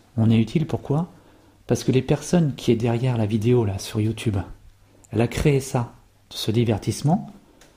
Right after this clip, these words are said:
pour toi. Mais c'est toi, si tu la regardes pas, cette vidéo,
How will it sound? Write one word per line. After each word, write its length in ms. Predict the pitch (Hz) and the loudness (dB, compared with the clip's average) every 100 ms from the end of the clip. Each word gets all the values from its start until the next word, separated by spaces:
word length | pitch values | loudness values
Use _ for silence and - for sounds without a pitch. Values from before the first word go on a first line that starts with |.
| _ - | _ -12
pour 200 | - - | -10 -6
toi. 340 | - 139 - - _ _ _ _ _ - | -2 -2 -2 -20 _ _ _ _ _ 0
Mais 100 | 127 | 0
c'est 200 | 127 - | 0 -8
toi, 260 | - 233 226 | -4 -2 -2
si 120 | - | -4
tu 120 | - | 0
la 80 | 117 | 2
regardes 220 | 113 110 | 2 0
pas, 260 | - 110 - - _ _ _ _ _ _ _ _ _ | 0 -2 -2 -20 _ _ _ _ _ _ _ _ _
cette 220 | - 101 | -4 -2
vidéo, 420 | 110 110 117 | 2 2 2